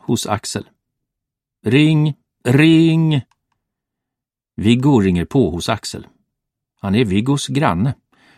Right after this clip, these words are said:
och bor i lägenheten bredvid. Ring! Jag kommer, jag kommer, hörs det från lägenheten.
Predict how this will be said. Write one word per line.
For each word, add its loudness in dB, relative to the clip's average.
och -4
bor -2
i 0
lägenheten -2
bredvid. -6
Ring! 2
Jag -6
kommer, -2
jag -4
kommer, 0
hörs -2
det -4
från -2
lägenheten. -6